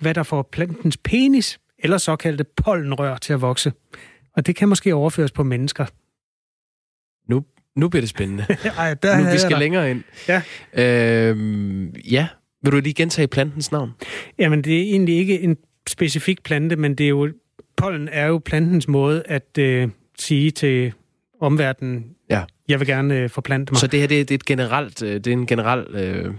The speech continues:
Speaker 2: ting, vi ser, at
Speaker 1: Ja.
Speaker 2: de vokser tusind gange sin egen blomst, var det, jeg vil sige.
Speaker 1: Ja, og man har det på et, øh, mi-,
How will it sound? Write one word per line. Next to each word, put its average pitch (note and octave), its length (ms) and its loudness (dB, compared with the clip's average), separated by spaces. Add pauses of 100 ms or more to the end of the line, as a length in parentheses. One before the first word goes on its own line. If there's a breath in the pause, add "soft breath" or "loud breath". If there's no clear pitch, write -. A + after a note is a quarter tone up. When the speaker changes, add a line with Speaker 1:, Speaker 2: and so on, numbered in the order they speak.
(140)
Speaker 2:
ting, A#2+ 280 -2
vi G#2+ 80 -4
ser, G#2+ 240 0 (280)
at D3 100 2
Speaker 1:
Ja. C#3 80 4
Speaker 2:
de G#2+ 40 2
vokser A#2 260 0
tusind - 420 -6
gange G2+ 260 -2
sin G#2+ 140 -4
egen G#2 340 0 (120)
blomst, - 360 -2
var G#2+ 60 -6
det, G#2 60 -4
jeg G2+ 60 -2
vil G2+ 100 -2
sige. G2+ 120 -6 (220)
Speaker 1:
Ja, C#3+ 260 2
og D3+ 100 -4
man D#3+ 140 2
har F3+ 180 2
det F3 120 -4
på F#3 220 0
et, E3+ 300 0
øh, C#3+ 260 4
mi-, D3 220 2